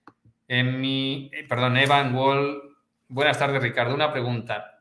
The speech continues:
¿La mejor manera de abordar un objetivo siempre es eliminar memorias?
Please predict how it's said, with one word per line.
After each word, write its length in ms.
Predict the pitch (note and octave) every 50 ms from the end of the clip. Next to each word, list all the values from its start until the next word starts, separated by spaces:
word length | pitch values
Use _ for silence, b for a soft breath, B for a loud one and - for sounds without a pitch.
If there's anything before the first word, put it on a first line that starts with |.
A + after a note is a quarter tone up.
| - -
¿La 140 | - C#3 C#3
mejor 260 | D3 C#3+ - F#3 G#3
manera 340 | A3+ A3+ G3 F#3+ F#3 F3 E3+
de 60 | D#3+
abordar 320 | C#3+ C3 C3+ C3 C#3+ D3
un 120 | D#3 D3+ C#3+
objetivo 520 | C#3 B2+ - C3 A#2+ B2+ C#3 C3+ C#3+ C#3
siempre 380 | C3+ - D#3 D#3+ D#3 D#3 - F3
es 80 | -
eliminar 420 | - C#3 B2+ B2+ B2 B2 A#2 A#2 A#2
memorias? 680 | A2+ A2+ A2+ A#2+ C3 C#3+ D#3 F3 F#3+ G3 F#3+ - -